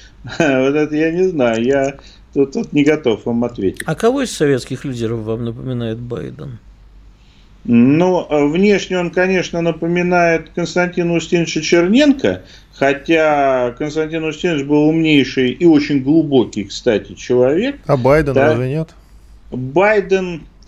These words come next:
Speaker 1: Байден всегда был, все вот, кто, э, в Америке с ним сталкивался,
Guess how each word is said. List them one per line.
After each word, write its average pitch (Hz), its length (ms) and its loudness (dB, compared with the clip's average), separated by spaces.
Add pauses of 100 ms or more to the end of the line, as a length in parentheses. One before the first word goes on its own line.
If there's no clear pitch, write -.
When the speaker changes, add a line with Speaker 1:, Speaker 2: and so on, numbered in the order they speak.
(220)
Speaker 1:
Байден 214 520 0
всегда 226 260 -2
был, 185 300 2
все 220 340 -2
вот, 160 180 -2
кто, - 200 -8
э, 123 800 2
в 131 80 0
Америке 165 520 0
с 143 100 -12
ним 160 180 -6
сталкивался, 156 840 0